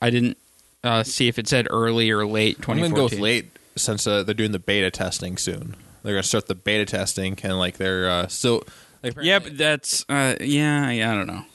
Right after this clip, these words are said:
Speaker 2: Apparently, like, all the developers were saying, like, how, like, they kept, like, the, they were change, making changes to the controller, like, really quickly.
Speaker 1: Okay.
Speaker 2: So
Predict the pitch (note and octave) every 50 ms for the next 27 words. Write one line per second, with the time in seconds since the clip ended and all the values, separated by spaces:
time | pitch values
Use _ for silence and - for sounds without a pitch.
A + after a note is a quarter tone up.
0 | - - _ _ - A2+ G#2+ - B2 A#2 A2+ A2+ A2+ G#2 - A#2 A#2 A2+ A2 G#2
1 | G#2+ A#2 A#2+ A2+ - A2 - A2+ G2+ - A2+ G#2 G#2 G2+ G2 G2 - - G#2+ G2
2 | G2 G2 G2 F#2+ - G#2 G#2 F#2+ - - G2+ - - - - A2+ G#2+ G#2+ - G#2+
3 | G2+ G2 F#2+ - - A#2+ A2+ A2 G2+ - - A#2 A#2 A#2 A2+ - - A2+ A2 G#2
4 | - - A2 G#2 G2+ - - A2+ A2 A2 G2+ - G#2+ - G2 F#2 - A2+ A2 G#2
5 | G2 F#2+ - - F#2+ G#2+ A2 G#2 F#2+ - - A2 G#2 - G2 F2+ F2+ F2 - -
6 | _ - A2 A#2 A#2 - - A2+ G#2 F#2+ - - - - - - - - _ -
7 | - - - - - - -